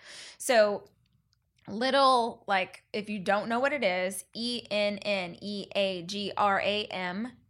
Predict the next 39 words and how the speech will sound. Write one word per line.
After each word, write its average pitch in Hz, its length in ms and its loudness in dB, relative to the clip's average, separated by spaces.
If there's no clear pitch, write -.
Enneagram. 190 640 -4
You 185 80 -8
can 185 280 -8
Google, 202 360 -4
like, 175 200 -4
free 262 320 -6
Enneagram 233 520 -4
test. 175 440 -6
It's 226 180 -2
a 247 60 -2
quiz 269 340 0
you 233 100 -2
take. 202 280 -2
It's, 202 100 -6
like, 185 140 -4
twelve 220 300 2
minutes 220 300 -4
long. 185 360 -4
It 220 100 -6
divides 220 360 8
personality 208 540 0
types 196 300 -2
up 175 200 -2
by 180 160 0
nine 202 640 0
numbers. - 760 -4
And 214 360 4
this 277 200 4
has 349 260 0
been 233 180 0
around 208 540 0
since, 202 380 -4
like, 180 280 0
ancient 202 380 -6
Greece. - 400 -10
It's 196 160 -12
really, 247 500 -2
really 190 220 0
old. 160 300 -6